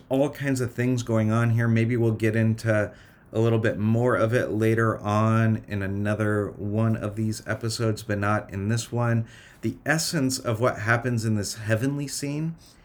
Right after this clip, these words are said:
is essentially, is Job just righteous because he has a good life? This is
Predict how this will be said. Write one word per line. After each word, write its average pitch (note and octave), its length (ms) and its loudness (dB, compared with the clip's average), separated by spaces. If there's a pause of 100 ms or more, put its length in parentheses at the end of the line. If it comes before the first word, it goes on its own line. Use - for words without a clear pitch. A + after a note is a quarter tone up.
(280)
is A#2+ 120 -2
essentially, B2+ 760 0 (360)
is C3+ 240 0
Job A#2 680 2
just A#2+ 420 -2
righteous G#2+ 640 -4
because A#2 420 -4
he A2+ 100 -2
has A2+ 200 0
a A2+ 60 -2
good G#2 300 -4
life? F#2+ 640 -6 (160)
This B2 220 -6
is B2+ 260 -6